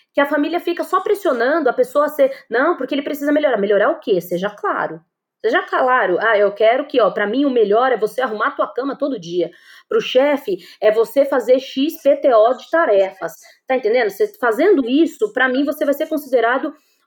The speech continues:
um bom profissional. O, o, o namorado, a namorada, o amigo, a amiga,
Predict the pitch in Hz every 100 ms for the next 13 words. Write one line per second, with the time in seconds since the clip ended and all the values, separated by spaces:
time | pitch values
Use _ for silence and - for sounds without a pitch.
0 | _ - 285 285 247 285 285 269 - 208
1 | 180 175 180 - - _ 226 254 202 262
2 | 254 240 240 240 233 220 208 233 262 247
3 | 202 240 220 196 247 262 240 190 220 202
4 | 185 240 254 190 202 247 190 220 254 214
5 | 190 262 226